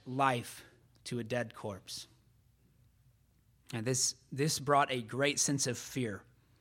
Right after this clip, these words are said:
upon their mockers. But instead of consuming their persecutors with fire, the witnesses are taken up into heaven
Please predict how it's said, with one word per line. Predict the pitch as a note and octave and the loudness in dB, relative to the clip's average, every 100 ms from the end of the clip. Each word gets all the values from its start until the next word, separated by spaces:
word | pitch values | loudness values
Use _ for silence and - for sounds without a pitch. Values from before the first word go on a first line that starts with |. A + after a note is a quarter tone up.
| - - - _ _ _ _ _ A#2 | -20 -20 -20 _ _ _ _ _ -10
upon | A2 B2+ A2+ A2+ A2+ | -2 0 0 0 -4
their | B2 A2+ | -4 -2
mockers. | G#2+ A2+ A#2+ C#3+ C#3 C#3 - - _ _ _ _ _ _ _ _ _ - | 0 0 0 -2 -4 -4 -8 -16 _ _ _ _ _ _ _ _ _ -4
But | C3+ C3+ | 4 4
instead | C3+ B2 - E3 F#3 | 6 4 4 4 4
of | F3+ | 2
consuming | - D3+ C3 - E3+ F3 E3+ D3 | 0 0 2 2 4 4 4 2
their | C3 B2+ | 4 2
persecutors | B2 - - D3+ - C#3+ C#3+ C3 B2 | 0 -8 -4 -2 -2 -4 -2 -2 -4
with | A#2 | -6
fire, | - D#3+ C3+ | 0 2 2
the | B2 | 0
witnesses | C#3 D#3 D#3 D3 | -4 -2 -2 -2
are | B2 | -4
taken | - C#3+ D#3+ | -4 -4 -2
up | D3 C#3+ | -4 -2
into | C#3+ C3+ | -2 -2
heaven | C3 B2+ G#2+ G#2+ | -2 -4 -4 -8